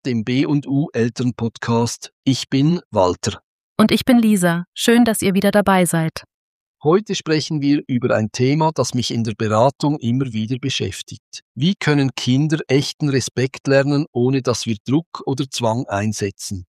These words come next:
Speaker 1: Das ist keine einfache Frage, weil Respekt oft mit Gehorsam verwechselt wird.
Speaker 2: Das kenne ich aus meinem eigenen Alltag gut. Ich wünsche mir, dass meine Kinder respektvoll miteinander und mit anderen umgehen.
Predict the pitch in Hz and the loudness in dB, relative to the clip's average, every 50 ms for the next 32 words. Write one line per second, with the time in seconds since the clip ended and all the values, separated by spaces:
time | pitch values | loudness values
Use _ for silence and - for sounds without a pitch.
0 | _ _ _ _ - 160 - - 202 - - - 156 160 160 170 175 156 156 - | _ _ _ _ -4 -4 -2 -2 -4 -6 -4 0 2 2 4 4 2 0 0 2
1 | 120 127 131 131 - 135 - - 120 - - 117 113 117 127 127 - 110 95 98 | 2 2 2 0 -2 -4 -4 -4 -6 -6 -2 0 2 2 2 0 -2 -6 -6 -6
2 | 107 110 107 123 120 - - - 135 147 160 - - - - 147 139 - - - | -4 -4 -2 -4 -4 -6 -4 0 0 0 0 -2 -8 -4 0 0 0 0 -2 -6
3 | 131 120 _ - 117 107 117 127 139 131 - 139 135 131 - 131 113 107 101 - | -6 -6 _ -6 -6 -2 0 0 0 2 0 0 -2 -2 -2 -4 -4 -4 -4 -4
4 | - - 120 113 - 107 104 101 98 - _ _ - _ _ _ _ _ _ - | -4 -8 -8 -8 -8 -8 -8 -8 -8 -10 _ _ -20 _ _ _ _ _ _ -2
5 | - 233 240 - - - 254 262 269 262 262 - - 220 214 - 214 202 202 202 | 0 0 0 0 -2 0 2 2 2 2 0 -2 -4 -4 -2 0 0 2 2 2
6 | 196 - - 196 202 220 226 220 214 214 - 190 185 190 - - 202 202 - - | 0 0 0 0 0 2 2 2 0 2 2 0 0 0 -2 -4 -8 -8 -8 -6
7 | 208 185 170 170 - - - _ _ _ - 226 - - 202 240 262 277 - - | -6 -4 -4 -6 -8 -12 -20 _ _ _ -4 -4 -2 0 2 2 2 2 0 0
8 | 262 240 240 240 226 226 214 - - 208 208 208 202 - - 240 240 240 233 226 | 0 0 0 0 -2 -4 -6 -4 -2 -2 -2 -2 -4 -4 -2 0 0 2 0 0
9 | 214 202 190 - - - 233 240 - - - 233 220 214 208 - 208 196 196 196 | -2 -4 -8 -6 -2 -2 -2 -2 -2 -4 -2 -2 0 0 0 -2 -2 -2 0 0
10 | 196 202 202 202 202 202 - - 208 - - 214 - - 196 208 214 220 208 214 | 0 0 0 -2 -2 -2 -2 -4 -2 -2 -2 -4 0 0 0 0 0 0 -2 -2
11 | 214 - - 214 208 190 175 165 170 165 165 170 | -4 -2 0 0 0 0 -2 -4 -6 -6 -8 -10